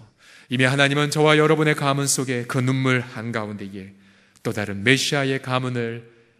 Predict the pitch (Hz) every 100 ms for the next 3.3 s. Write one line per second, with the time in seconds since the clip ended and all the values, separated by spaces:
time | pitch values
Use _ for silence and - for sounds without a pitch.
0 | _ 95 92 95 - 147 - 131 135 123
1 | 113 113 - 104 101 98 - _ _ _
2 | - 123 135 123 123 123 113 117 120 104
3 | 110 -